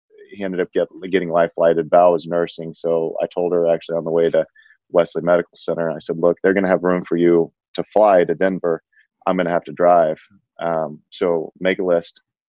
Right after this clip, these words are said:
tell, um, I'll call, I'll call," at Val's parents. This, this gets into a long story. Val's parents were back at our house taking care of our other three kids while we were in Wichita getting this checked out.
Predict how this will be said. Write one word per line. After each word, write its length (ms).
tell, 340
um, 340
I'll 100
call, 420
I'll 100
call," 180
at 140
Val's 320
parents. 360
This, 320
this 140
gets 220
into 180
a 20
long 260
story. 260
Val's 180
parents 340
were 140
back 280
at 60
our 140
house 320
taking 200
care 180
of 80
our 100
other 160
three 260
kids 320
while 220
we 100
were 80
in 80
Wichita 340
getting 180
this 140
checked 260
out. 300